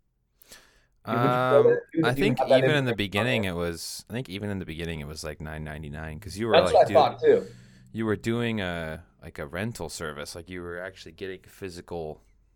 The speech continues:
Speaker 1: Yeah.
Speaker 2: I, like, that's what my, my parents used Netflix. I remember when it was, like,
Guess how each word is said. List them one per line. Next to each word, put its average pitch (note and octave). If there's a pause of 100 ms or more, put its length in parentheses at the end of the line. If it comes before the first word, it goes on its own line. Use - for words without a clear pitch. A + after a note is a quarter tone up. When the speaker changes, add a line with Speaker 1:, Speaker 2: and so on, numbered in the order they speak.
(340)
Speaker 1:
Yeah. C#3
Speaker 2:
I, D#2+
like, F2
that's G#2
what -
my, F2
my G2
parents A2+
used E2+
Netflix. - (180)
I F#2
remember F#2
when F2
it E2
was, E2
like, D2+